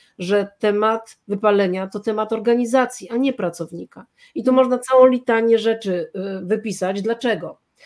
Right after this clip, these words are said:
Speaker 1: <clears throat> Bo to są, e, e, oczywiście niedopasowane z-, zasoby, ale też to, co ty powiedziałaś, niedopasowana energia, niedopasowane kompetencje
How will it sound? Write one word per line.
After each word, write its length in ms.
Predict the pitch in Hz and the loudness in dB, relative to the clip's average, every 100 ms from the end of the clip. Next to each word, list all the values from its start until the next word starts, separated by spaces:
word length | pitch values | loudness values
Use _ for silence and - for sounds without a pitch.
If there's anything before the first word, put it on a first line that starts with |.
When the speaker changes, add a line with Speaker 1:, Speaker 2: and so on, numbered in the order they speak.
| - _ _ | -20 _ _
Speaker 1:
<clears throat> 320 | 254 262 226 202 | 0 0 0 2
Bo 120 | 226 | 2
to 160 | 233 | 2
są, 300 | 220 208 202 | 0 -2 -4
e, 360 | 180 180 175 185 _ _ _ _ 208 | -6 -4 -4 -8 _ _ _ _ -8
e, 140 | 190 | -6
oczywiście 760 | 208 214 214 202 196 175 170 - _ 202 | -6 -6 -6 -6 -2 -2 -2 -10 _ 0
niedopasowane 1000 | 233 226 208 196 190 190 180 170 165 - | 2 2 -2 -6 -4 -4 -4 -6 -8 -12
z-, 240 | 170 170 170 | -14 -8 -2
zasoby, 560 | 202 180 151 170 190 - _ _ | -2 -2 -6 -6 -8 -12 _ _
ale 160 | 254 254 | -2 0
też 220 | 254 247 | 0 0
to, 100 | 240 | -4
co 120 | 233 | -4
ty 120 | 233 | -8
powiedziałaś, 520 | 226 202 185 180 180 208 | -8 -6 -4 -2 -4 -4
niedopasowana 760 | 220 233 220 220 196 185 170 | -2 -2 -2 -6 -4 -4 -6
energia, 460 | 165 160 156 151 175 | -6 -4 -4 -6 -4
niedopasowane 680 | 233 226 226 220 196 180 165 | -2 -4 -6 -6 -6 -6 -8
kompetencje 760 | 160 151 156 151 151 - 156 | -12 -14 -14 -16 -16 -16 -16